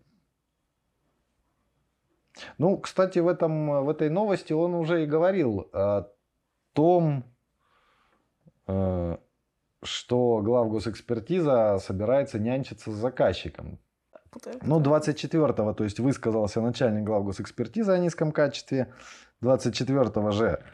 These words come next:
Speaker 1: высказался замминистра строительства Константин Михалик о том, что П О у нас, с П О у нас всё в порядке, и они знают, чем заполнить пробел.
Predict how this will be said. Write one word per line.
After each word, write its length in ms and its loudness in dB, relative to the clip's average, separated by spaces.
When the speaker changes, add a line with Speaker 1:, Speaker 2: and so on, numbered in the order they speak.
Speaker 1:
высказался 600 2
замминистра 640 2
строительства 760 -2
Константин 580 -4
Михалик 460 2
о 60 4
том, 220 2
что 480 2
П 120 -2
О 640 2
у 420 -6
нас, 260 0
с 140 -10
П 140 2
О 220 4
у 60 2
нас 180 0
всё 200 -2
в 100 -6
порядке, 640 0
и 80 0
они 260 2
знают, 420 2
чем 220 0
заполнить 580 0
пробел. 520 0